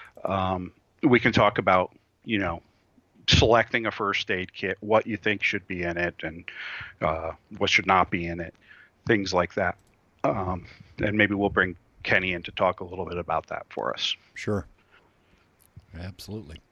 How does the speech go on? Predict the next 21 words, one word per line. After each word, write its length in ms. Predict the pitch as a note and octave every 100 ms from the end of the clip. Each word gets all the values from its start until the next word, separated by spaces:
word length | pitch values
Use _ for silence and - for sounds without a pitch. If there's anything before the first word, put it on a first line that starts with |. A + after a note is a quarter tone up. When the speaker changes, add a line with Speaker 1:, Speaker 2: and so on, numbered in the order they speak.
| _ -
Speaker 2:
But 200 | D2+ D2 _ _ - - - -
anyway, 320 | F3+ F3+ G#2 G2 _
just, 300 | - A#2+ -
uh, 180 | A2 F#2 E2+ - _ _ -
just 180 | E3+
wanted 280 | F3+ E3+ C#3+
to 40 | -
spotlight, 560 | - A#2 A2 G#2+ -
uh, 180 | G2+ F2 - _ _ _ _ _ - - _ -
Kenny's 240 | D3 A#2 G2
business 380 | A#2 A2+ A#2 -
there 160 | A#2
a 60 | G#2+
little 200 | G#2+ G#2
bit. 220 | G#2 A#2 - F2+
And 260 | F#2+ F2 -
like 160 | G#2 G2+
I 20 |
said, 300 | G2 G#2+ G2
if, 240 | D#2+ - F2
uh, 160 | E2